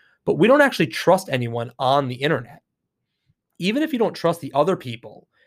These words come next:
if you use blockchain, you can, because everything's recorded. So think about those same Byzantine generals. If they had to put their battle plans onto, onto the blockchain, and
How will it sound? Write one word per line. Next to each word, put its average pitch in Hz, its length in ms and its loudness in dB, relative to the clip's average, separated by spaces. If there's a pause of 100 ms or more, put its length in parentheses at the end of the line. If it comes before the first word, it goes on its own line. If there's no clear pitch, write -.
(180)
if 127 120 -10
you 131 80 -2
use 147 280 -4
blockchain, 160 800 0 (520)
you 131 120 -10
can, 190 520 -6 (120)
because 135 220 -4
everything's 127 460 -6
recorded. 127 600 -6 (500)
So - 140 -12
think 202 180 0
about 196 220 4
those 160 160 0
same 151 240 0
Byzantine 127 480 -2
generals. - 640 -8 (380)
If 131 160 -4
they 185 160 4
had 220 180 4
to 135 60 -2
put - 240 -2
their 127 120 -4
battle 147 320 2
plans 117 380 -10
onto, 123 340 -6 (120)
onto 131 240 -4
the 120 100 -10
blockchain, 131 580 -8 (580)
and 139 220 -2